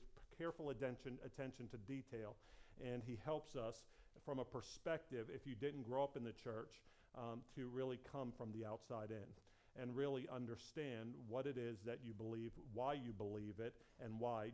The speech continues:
Jesus is literally worth your life. And so, um, today what we're, where we find ourselves is actually the, uh, Gospel of Luke, chapter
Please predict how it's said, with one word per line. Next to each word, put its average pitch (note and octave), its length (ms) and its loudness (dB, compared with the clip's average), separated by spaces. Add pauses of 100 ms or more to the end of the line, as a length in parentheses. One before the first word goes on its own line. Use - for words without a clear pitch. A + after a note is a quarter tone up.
(120)
Jesus A2 400 -2
is G#2 140 -6
literally A2 480 2 (120)
worth G#2+ 320 0
your A2+ 120 -2
life. A2+ 260 4 (260)
And B2+ 100 -4
so, A#2+ 320 2 (380)
um, B2+ 180 2
today C#3+ 260 6
what D3+ 220 2
we're, C3+ 200 4 (140)
where B2 140 2
we B2 220 2
find C3 340 2
ourselves C3 460 2
is A#2 220 0 (100)
actually B2+ 420 0 (100)
the, A#2 220 2 (120)
uh, B2 40 4 (280)
Gospel B2+ 580 0
of A#2 80 0 (140)
Luke, C#3 180 2 (420)
chapter C3 340 4